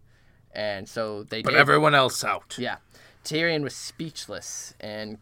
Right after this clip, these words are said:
Speaker 1: as Kevin crosses over to the wine casks to get himself a drink,
Speaker 2: Uh,
Speaker 1: "If you would
Speaker 2: Uncle?
Speaker 1: be so kind, Uncle."
Speaker 2: I'll take a
Speaker 1: Uh,
Speaker 2: round. No.
Speaker 1: "Here." His father offers him his cup of wine, which was untouched.
Speaker 2: Yeah,
Speaker 1: And
Speaker 2: I feel
Speaker 1: now
Speaker 2: that's a "here."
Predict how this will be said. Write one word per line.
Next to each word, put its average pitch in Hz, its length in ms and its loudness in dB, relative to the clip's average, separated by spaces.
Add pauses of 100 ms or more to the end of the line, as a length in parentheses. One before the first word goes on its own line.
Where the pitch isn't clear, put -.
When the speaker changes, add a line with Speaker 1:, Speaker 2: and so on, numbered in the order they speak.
Speaker 1:
as 113 180 -6
Kevin 123 560 0
crosses 127 400 2
over 120 220 0
to 117 100 -12
the 117 80 -4
wine 123 300 2
casks - 520 -4
to 127 100 -6
get 117 120 -4
himself 110 300 -4
a - 20 -12
drink, 180 320 2 (180)
Speaker 2:
Uh, 175 420 6 (100)
Speaker 1:
"If 247 160 10
you 302 100 12
would 339 120 10
Speaker 2:
Uncle? 233 60 10
Speaker 1:
be 320 140 8
so 320 200 12
kind, 285 440 12
Uncle." 294 500 12 (220)
Speaker 2:
I'll 214 140 12
take 214 80 12
a 208 80 12
Speaker 1:
Uh, 208 40 12
Speaker 2:
round. 180 240 6 (540)
No. 135 460 8 (320)
Speaker 1:
"Here." 180 600 6 (200)
His 147 200 -2
father 147 380 8
offers 143 440 6
him 135 240 -2
his 139 260 -4
cup - 300 2
of 110 140 -8
wine, 107 420 0
which 95 160 -12
was 98 120 -10
untouched. - 760 -8
Speaker 2:
Yeah, 139 180 4
Speaker 1:
And 139 80 6
Speaker 2:
I 127 60 6
feel 131 160 10
Speaker 1:
now 127 80 10
Speaker 2:
that's - 220 6
a 135 220 4
"here." 123 460 4